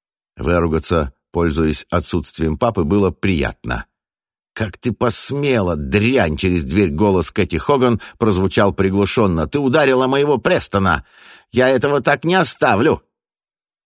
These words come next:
Промокнув глаза рукавом, Анжела понуро побрела на кухню.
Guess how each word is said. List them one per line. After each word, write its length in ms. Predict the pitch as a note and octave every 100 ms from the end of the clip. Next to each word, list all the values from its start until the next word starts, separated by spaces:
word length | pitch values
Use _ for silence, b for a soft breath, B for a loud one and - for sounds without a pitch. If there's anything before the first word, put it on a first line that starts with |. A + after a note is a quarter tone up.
| _
Промокнув 540 | - B1+ - D#2+ D#2
глаза 340 | C2 D2 D2 D2+
рукавом, 520 | C#2+ D2 D2+ A#2+ A#2 B B
Анжела 420 | B D3 A#2+ B2 G#2+
понуро 460 | G2 F2 A#2 C3
побрела 440 | F#2+ C#2 D2+ D#2 E2
на 140 | B1
кухню. 540 | - A#1+ - - -